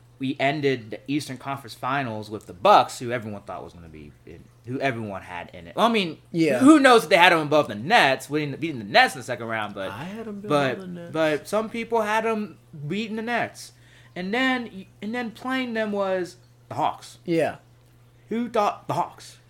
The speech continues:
Speaker 2: I, oh, I didn't think the Hawks. I, yeah.
Speaker 1: Um, and
Speaker 2: Yo,
Speaker 1: we could
Speaker 2: don't get me started.
Speaker 1: And
Speaker 2: I
Speaker 1: we could
Speaker 2: didn't
Speaker 1: talk about how the seventy-sixers collapsed, but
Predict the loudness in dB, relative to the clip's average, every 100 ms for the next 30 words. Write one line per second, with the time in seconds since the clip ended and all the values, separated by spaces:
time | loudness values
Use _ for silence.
0 | _ _ 2 2 4 4 4 2 -6 2
1 | 2 2 -2 -6 -4 -4 -4 -4 -10 -16
2 | -18 _ _ _ -2 0 -2 -10 -10 -8
3 | -8 -10 -20 _ _ _ 4 6 6 6
4 | 10 10 10 8 8 6 0 -4 6 12
5 | 12 12 6 -2 4 4 4 4 6 6
6 | 6 4 6 6 4 4 4 6 2 -2
7 | -4 -4 -4 -2 -2 -2 -6 -6 -10 -12
8 | -8 0 2 4 2 -2 -8 -20 -20 _
9 | _ _ -8 0 4 4 2